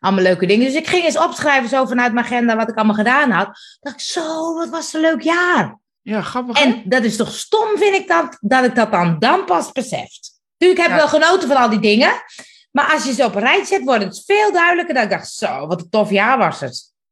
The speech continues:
Speaker 2: Ja, en, we-, weet je, je hebt natuurlijk, en dat, dat, dat is gewoon supermenselijk, maar ik, ik zeg het omdat jij dit zegt, je hebt natuurlijk best een neiging om af en toe te mopperen of zo, of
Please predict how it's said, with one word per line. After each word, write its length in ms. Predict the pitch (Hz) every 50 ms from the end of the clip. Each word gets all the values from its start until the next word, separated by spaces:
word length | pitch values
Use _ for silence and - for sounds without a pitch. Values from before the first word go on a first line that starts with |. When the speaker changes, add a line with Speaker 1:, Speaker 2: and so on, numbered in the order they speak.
| _ _ -
Speaker 2:
Ja, 200 | 226 233 - -
en, 440 | 339 392 285 226 240 269 269 - -
we-, 200 | - 208 - - -
weet 220 | 220 262 269 -
je, 60 | 277
je 60 | 269
hebt 120 | 277 294 240
natuurlijk, 460 | 262 233 - 277 285 254 262 262 -
en 100 | 262 262
dat, 140 | 254 233 - _
dat, 260 | - 247 254 247 - -
dat 220 | - 202 254 233 220
is 80 | -
gewoon 240 | - 262 262 254 233
supermenselijk, 680 | - - 262 208 233 240 277 370 440 - 196 165 165 170
maar 380 | 220 226 226 226 214 196 190 208
ik, 180 | 196 185 - - _ _
ik 160 | 165 165 -
zeg 180 | - 185 170 175
het 100 | 170 175
omdat 180 | 180 190 175
jij 180 | 175 170 180 180
dit 200 | 175 175 170 -
zegt, 300 | - 143 185 226 - _ _ _ _ _ _
je 100 | - 240
hebt 120 | 254 208
natuurlijk 300 | 254 240 277 262 202 220
best 140 | 294 294 -
een 80 | 233
neiging 240 | 202 165 165 165 190
om 60 | 147
af 60 | 175 180
en 60 | 180
toe 80 | 190 190
te 80 | -
mopperen 420 | 233 254 330 359 - - 208 165 151 147
of 100 | 139 -
zo, 200 | - 143 143 147
of 280 | 156 170 170 262 466